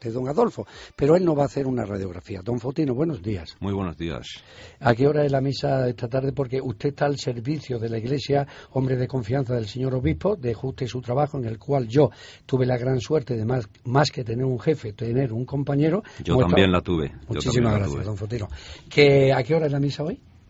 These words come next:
Speaker 1: Las
Speaker 2: No.
Speaker 1: siete palabras, perdón, las
Speaker 2: No, el
Speaker 1: siete,
Speaker 2: sermón
Speaker 1: ¿no?
Speaker 2: de las siete palabras es a las ocho de la tarde en la Concatedral de Santa María.
Speaker 1: Y después esas voces.
Speaker 2: Al, el Orfeón Cacereño, ah, pues, ah, intervendrá con algunas de sus obras y yo creo que va a ser un deleite para todos los que podamos estar allí.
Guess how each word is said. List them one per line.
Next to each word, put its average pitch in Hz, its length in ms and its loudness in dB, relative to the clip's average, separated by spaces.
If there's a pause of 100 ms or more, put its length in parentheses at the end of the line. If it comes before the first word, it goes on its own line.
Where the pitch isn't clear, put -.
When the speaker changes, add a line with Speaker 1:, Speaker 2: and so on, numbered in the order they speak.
(220)
Speaker 1:
Las 123 180 0
Speaker 2:
No. - 40 0
Speaker 1:
siete 151 200 6
palabras, 156 340 6
perdón, 127 260 2
las 110 80 0
Speaker 2:
No, 92 120 6
el 90 100 2
Speaker 1:
siete, - 80 2
Speaker 2:
sermón 110 220 6
Speaker 1:
¿no? - 20 6
Speaker 2:
de 120 60 6
las 110 100 4
siete 110 180 2
palabras 92 500 2
es 87 180 -2
a 87 40 2
las 78 240 2
ocho 95 260 0
de 82 100 4
la 76 100 2
tarde 98 320 2
en 92 80 2
la 80 80 2
Concatedral 69 540 -4
de 71 60 -6
Santa 67 280 -8
María. - 440 -10
Speaker 1:
Y 117 100 -10
después 127 500 2
esas 127 320 0
voces. 117 720 0 (120)
Speaker 2:
Al, 76 460 0
el 90 100 4
Orfeón 87 360 2
Cacereño, 92 560 4 (420)
ah, 50 520 -8
pues, - 300 -4
ah, 50 460 -6
intervendrá 80 580 2
con 85 180 2
algunas 73 400 0
de 76 140 -2
sus 71 500 -6
obras 87 440 -2
y - 380 -12
yo 62 100 -6
creo 67 140 -2
que 62 80 -6
va 69 80 -2
a - 80 -6
ser 78 120 -2
un 78 100 2
deleite 76 360 0
para 67 220 -2
todos 71 200 -2
los 67 100 -6
que - 120 -10
podamos 62 340 -8
estar - 240 -12
allí. - 160 -10